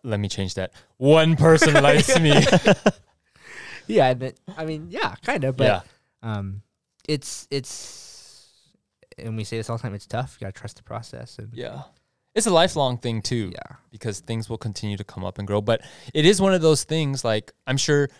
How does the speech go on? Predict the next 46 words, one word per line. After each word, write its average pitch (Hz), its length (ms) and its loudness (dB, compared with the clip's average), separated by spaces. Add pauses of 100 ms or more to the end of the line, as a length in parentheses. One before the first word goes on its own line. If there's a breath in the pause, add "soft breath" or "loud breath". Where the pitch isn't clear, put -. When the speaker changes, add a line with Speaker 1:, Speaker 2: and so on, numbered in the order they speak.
Speaker 1:
<coughs> - 560 -18
you 135 260 2
know, 123 280 4
and, 117 200 -4
and 104 360 -4
Matt 113 360 -6
shared 110 360 -4 (100)
from 104 180 -10
his 104 180 -8
example, 101 500 -8
like, 95 300 -8 (460)
when 123 160 -2
you 120 120 0
experience 123 920 -4
it 165 400 -2
or 117 160 -2
see 113 340 -2
it 123 120 -6
happen, 139 640 -6 (340)
it's 113 280 -12
easier 117 380 -4
to - 160 -10
do 98 160 -8
it 98 100 -12
the 98 60 -14
next - 320 -14
time. - 440 -16 (440 soft breath)
Speaker 2:
Yeah. - 200 -20 (200)
Speaker 1:
And 113 140 -8
for 120 80 -6
you, 123 400 0
understanding, 113 640 -6
like, 98 180 -6
I 98 120 -8
lied 107 260 -2
so 101 240 -4
much, 104 400 -2
it - 80 -14
became 101 260 -8
so - 160 -10
easy. 101 380 -10
So 92 160 -10
now 98 220 0
I 98 80 -2
have 98 100 -12
to, 98 100 -12